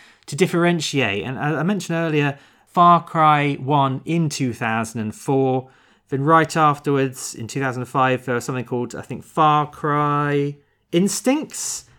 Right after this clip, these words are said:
And then there was Instincts Evolution on the Xbox. And then Instincts Predator, which I think was in the Xbox three sixties, which was basically Evolution and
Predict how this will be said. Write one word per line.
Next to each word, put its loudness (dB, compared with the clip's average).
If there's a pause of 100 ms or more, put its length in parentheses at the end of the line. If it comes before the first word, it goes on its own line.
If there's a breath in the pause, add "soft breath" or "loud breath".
And -2
then 4
there 2
was 2
Instincts -2
Evolution 0
on -6
the 0
Xbox. -6 (420 soft breath)
And -10
then 0
Instincts -4 (160)
Predator, 0
which -6
I -12
think -4
was -6
in -6
the -8
Xbox -12
three -6
sixties, -10
which -8
was -10
basically -6 (840 loud breath)
Evolution -4
and -10